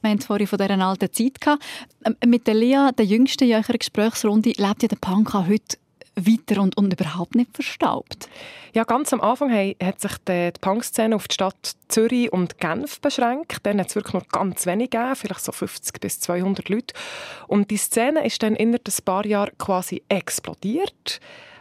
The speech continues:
Speaker 2: Zahlen zur aktuellen Punk-Population gibt's nicht, in erster Linie weil, und das werden wir in dieser Stunde immer wieder merken, weil es eben keine klare Definition von Punk gibt.
Speaker 1: Und Punk ist eben auch nicht immer der pink gefärbte Hahnenkamm. Der Punk pulsiert manchmal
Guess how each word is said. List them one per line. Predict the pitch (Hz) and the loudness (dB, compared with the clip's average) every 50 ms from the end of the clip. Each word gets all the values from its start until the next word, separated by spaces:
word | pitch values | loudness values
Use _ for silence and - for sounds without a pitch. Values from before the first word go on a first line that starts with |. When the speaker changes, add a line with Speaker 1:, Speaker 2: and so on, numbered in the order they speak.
| - _ _ _ | -20 _ _ _
Speaker 2:
Zahlen | - - 233 240 269 277 - | 0 2 4 4 4 2 0
zur | - 214 - - | -2 -6 -2 0
aktuellen | 190 254 - - - 302 294 294 294 | 0 0 -2 -2 0 2 2 2 2
Punk-Population | 294 - 262 262 277 - - 269 262 - - 254 247 - - 247 233 240 226 | 0 0 -2 -2 -2 -2 -4 -4 -2 -2 -4 -4 -4 -2 -2 -2 -2 -2 -2
gibt's | - 170 - - - - - _ _ - | -4 -6 -4 -4 -4 -6 -6 _ _ -8
nicht, | - 165 165 185 208 240 277 320 - | -4 -2 2 2 2 2 2 2 0
in | 233 190 | -2 0
erster | - 190 220 - - - 208 | 0 -2 -2 -2 -2 -4 -2
Linie | 208 208 214 202 175 170 | -2 0 0 0 0 0
weil, | 185 208 | 2 2
und | 233 247 240 214 190 - | 2 2 2 0 -2 -4
das | 196 - - | -4 -4 -2
werden | 180 170 170 - 170 | -2 -4 -4 -4 -6
wir | 170 170 | -6 -6
in | 160 | -6
dieser | - 160 160 160 | -6 -6 -6 -6
Stunde | - - - 170 165 160 170 | -6 -6 -6 -6 -6 -4 -4
immer | 165 165 160 - | -4 -4 -2 -2
wieder | 202 226 - 277 | -2 -2 2 2
merken, | 269 247 247 247 - - 262 233 - - - - - - | 4 4 2 0 -2 -4 -6 -6 -6 -8 -18 -10 -2 0
weil | 233 262 | 2 2
es | 254 - - - - | 2 0 -4 -4 -4
eben | 208 214 226 220 | -4 -2 -4 -4
keine | - - 208 - | -4 -6 -8 -6
klare | - - 175 165 175 185 180 | -4 -4 -2 0 0 -2 -2
Definition | - 170 - 180 170 160 - - - 147 139 131 131 | -4 -4 -2 -2 -2 -2 -2 -4 -4 -4 -4 -6 -8
von | - - - | -10 -14 -14
Punk | - - 139 131 135 - - - | -10 -10 -10 -8 -10 -10 -10 -10
gibt. | - - _ _ - - - - - - _ - | -10 -10 _ _ -12 -12 -12 -12 -12 -12 _ -2
Speaker 1:
Und | 214 196 | -2 -2
Punk | - 208 214 208 214 - | 0 2 2 2 2 2
ist | 233 208 - | 0 0 0
eben | 202 196 - 214 - _ - | 0 0 -2 -4 -4 _ 0
auch | 190 190 202 | 0 2 4
nicht | 214 220 208 - | 4 4 4 4
immer | 208 202 202 202 202 | 4 4 4 4 2
der | 202 196 | 0 -4
pink | _ - 208 202 196 196 - | _ -2 -2 0 0 -2 -4
gefärbte | - - 190 180 185 - - 190 | -4 -2 -2 -2 -2 -2 -2 -2
Hahnenkamm. | 180 185 208 220 233 233 - - 233 226 220 | 0 2 2 2 2 0 2 0 0 0 0
Der | 196 | -2
Punk | - - 202 220 233 - - | -2 0 2 2 2 0 0
pulsiert | - 240 - - 240 240 | -2 0 2 2 2 2
manchmal | - 220 202 214 233 247 | 2 2 2 4 4 4